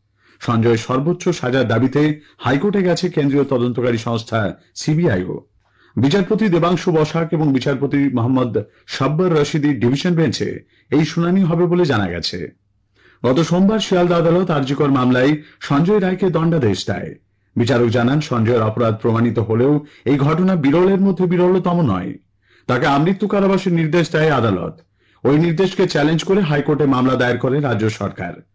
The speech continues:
শাস্তি ঘোষণার পর সঞ্জয়ের ফাঁসি চেয়ে রাজ্য সরকার যে আবেদন করে, সিবিআই তার বিরোধিতা করেছিল। রাজ্য সরকারের এই মামলার এখতিয়ার রয়েছে কিনা তা নিয়েই প্রশ্ন তোলে কেন্দ্রীয় সংস্থা। পরে অবশ্য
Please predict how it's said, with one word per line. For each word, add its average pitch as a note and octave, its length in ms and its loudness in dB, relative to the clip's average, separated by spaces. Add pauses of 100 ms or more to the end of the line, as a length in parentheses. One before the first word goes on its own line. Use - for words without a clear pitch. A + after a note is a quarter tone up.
(300)
শাস্তি A#2 320 -2
ঘোষণার A2+ 400 0
পর B2 240 2 (300)
সঞ্জয়ের D3 420 2
ফাঁসি C3 360 -4
চেয়ে F#3 220 0
রাজ্য D3 180 0
সরকার D3+ 340 -4
যে C#3 100 0
আবেদন B2+ 360 2
করে, C#3+ 260 -4 (400)
সিবিআই G3+ 360 2
তার G3 180 0
বিরোধিতা F3+ 440 0
করেছিল। F#2+ 400 -4 (580)
রাজ্য B2+ 300 0
সরকারের G3+ 480 0
এই F#3 100 2
মামলার D#3+ 360 0 (420)
এখতিয়ার C#3 420 0
রয়েছে C3 340 2
কিনা B2+ 240 -2 (340)
তা A#2+ 140 -2
নিয়েই G3 260 0
প্রশ্ন A2+ 280 -2
তোলে G2 220 -2 (280)
কেন্দ্রীয় C#3 320 2
সংস্থা। G2+ 460 -4 (560)
পরে C#3+ 160 2
অবশ্য G#3+ 260 2